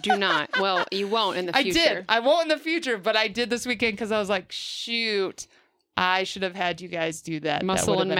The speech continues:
Speaker 1: math
Speaker 2: helpful."
Speaker 1: is what I, all I can commit to.
Speaker 2: Yeah. But there is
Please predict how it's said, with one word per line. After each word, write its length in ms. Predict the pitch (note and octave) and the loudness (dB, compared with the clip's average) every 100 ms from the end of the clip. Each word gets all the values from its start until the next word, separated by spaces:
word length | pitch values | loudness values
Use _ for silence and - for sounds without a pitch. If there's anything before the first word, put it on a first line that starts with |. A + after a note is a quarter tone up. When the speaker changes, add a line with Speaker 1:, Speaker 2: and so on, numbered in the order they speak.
| F3+ | 2
Speaker 1:
math 240 | F3 D3 | 2 0
Speaker 2:
helpful." 280 | F3+ E3+ F3+ | -2 -4 -6
Speaker 1:
is 120 | - - - | -12 -20 -14
what 220 | D#3+ F3 | -6 -2
I, 140 | E3+ - | -2 -4
all 160 | F3+ E3+ | -2 0
I 80 | E3 | -2
can 160 | - | -4
commit 380 | D#3 E3 E3 D#3 | -6 -4 -4 -6
to. 260 | - D#3+ D#3+ - | -4 -4 -6 -10
Speaker 2:
Yeah. 420 | F3 F3+ E3+ E3 - - - - | -4 0 2 0 -6 -20 -14 -4
But 240 | C4 G3 - | -4 -4 -2
there 180 | C#4 C4+ | 0 2
is 340 | C#4 B3 A3 | 0 -2 -8